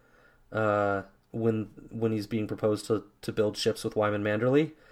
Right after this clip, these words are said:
he refers to him in very derogatory, similar ways as he talks about the hour-long squats here.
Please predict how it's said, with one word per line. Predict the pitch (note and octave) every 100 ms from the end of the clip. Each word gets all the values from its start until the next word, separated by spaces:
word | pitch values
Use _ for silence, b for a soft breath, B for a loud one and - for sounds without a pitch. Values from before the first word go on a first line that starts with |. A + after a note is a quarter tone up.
| b
he | - B2
refers | G#2+ - B2 A#2+
to | - A#2
him |
in | G#2+
very | G#2+ A2 G#2
derogatory, | - G#2 G#2 G#2+ - G#2+ G2+
similar | A#2 G#2+ G2
ways | G2+ G#2 G#2
as | G2
he | -
talks | - G#2 -
about | G#2+ G2+
the | G#2
hour-long | G2+ G2+ G2+ G#2
squats | - A2 A2 -
here. | G2+ G#2+ C#3